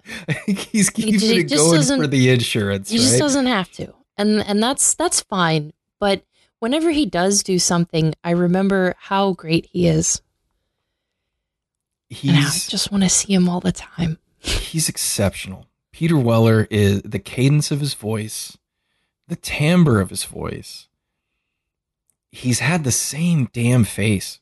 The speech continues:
Speaker 1: for
Speaker 2: Yeah.
Speaker 1: forty years. Like, it's just the same. I, I,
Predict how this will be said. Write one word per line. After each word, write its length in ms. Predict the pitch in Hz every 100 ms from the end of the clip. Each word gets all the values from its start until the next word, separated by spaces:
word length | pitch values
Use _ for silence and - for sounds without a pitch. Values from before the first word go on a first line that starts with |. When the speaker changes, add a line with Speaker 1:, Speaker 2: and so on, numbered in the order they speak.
| _
Speaker 1:
for 220 | _ 107 98 -
Speaker 2:
Yeah. 200 | 156 147
Speaker 1:
forty 240 | 175 165
years. 680 | 117 107 107 110 92 - -
Like, 280 | - 113 104 -
it's 260 | 113 -
just 320 | - 151 - - _
the 80 | 113
same. 500 | - 104 104 98 101 _ _
I, 140 | 104
I, 320 | 92 113 80